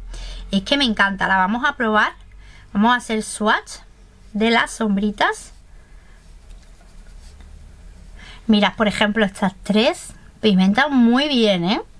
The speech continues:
Muy, muy bien. La pigmentación brutal. Vamos a probar las otras tres. Me encanta.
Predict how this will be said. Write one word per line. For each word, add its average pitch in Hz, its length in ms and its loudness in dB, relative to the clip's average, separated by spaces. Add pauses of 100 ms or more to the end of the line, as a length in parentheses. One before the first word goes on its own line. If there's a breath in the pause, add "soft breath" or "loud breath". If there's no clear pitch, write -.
(800 soft breath)
Muy, 233 300 4
muy 269 420 2
bien. 190 560 2 (540)
La 202 220 2
pigmentación 214 760 2
brutal. 208 580 0 (540 loud breath)
Vamos 214 280 0
a 240 100 2
probar 220 440 2 (500)
las 202 240 0
otras 196 300 0
tres. 214 300 -2 (1700 loud breath)
Me - 60 -16
encanta. - 540 -14